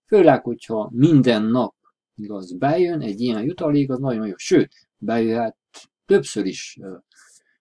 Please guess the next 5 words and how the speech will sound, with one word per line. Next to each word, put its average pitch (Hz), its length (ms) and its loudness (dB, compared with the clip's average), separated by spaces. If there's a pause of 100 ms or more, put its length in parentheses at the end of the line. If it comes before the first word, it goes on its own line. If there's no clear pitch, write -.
naponta, 131 720 -2
tehát 104 260 -12
bejöhet 95 380 -8
kétszer, 135 360 -6
háromszor, 98 800 -10